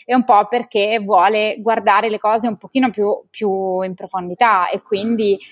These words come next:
a modo suo lo fa e comincia a vedere il bello anche negli altri, quindi, eh, nelle, nelle scaramucce fra i suoi amici, si dà di nuovo al volontariato, fra l'altro anche qui con molta ingenuità,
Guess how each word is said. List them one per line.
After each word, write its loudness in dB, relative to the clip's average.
a 2
modo 2
suo 2
lo 4
fa 4
e -2
comincia -4
a 0
vedere 2
il -2
bello 2
anche -2
negli 0
altri, 2
quindi, -4
eh, 4
nelle, 2
nelle -2
scaramucce 0
fra 0
i 0
suoi -2
amici, 2
si -4
dà 4
di -6
nuovo 0
al 2
volontariato, 0
fra 0
l'altro 2
anche -8
qui 2
con -4
molta 0
ingenuità, 2